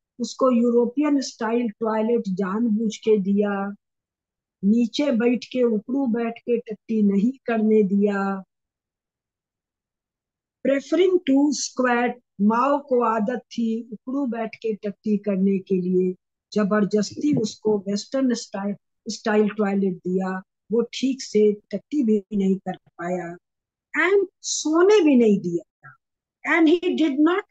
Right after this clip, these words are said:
like the soft Russian mattress or the pillows, उसको खूब मुलायम बिछौना दिया और मुलायम मुलायम तकिया दिया।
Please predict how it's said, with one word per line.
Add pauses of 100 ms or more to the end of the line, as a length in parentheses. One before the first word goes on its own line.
(120)
like
the
soft
Russian
mattress (460)
or
the (120)
pillows, (580)
उसको
खूब
मुलायम
बिछौना
दिया
और
मुलायम
मुलायम
तकिया
दिया।